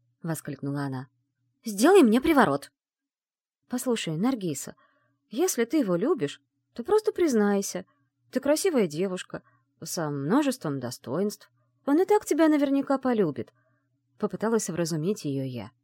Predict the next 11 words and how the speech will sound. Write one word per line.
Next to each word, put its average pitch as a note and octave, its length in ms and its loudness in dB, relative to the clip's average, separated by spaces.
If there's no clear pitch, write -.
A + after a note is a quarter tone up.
«Ты G4 100 6
дала F#3+ 260 6
слово, B3+ 340 4
я B3+ 140 2
его F#4+ 140 4
поймала. E3 480 2
Мне A3+ 260 6
нужно E3 320 0
приворотное B3 580 2
зелье, F#3+ 400 2
делай!» F#3 440 2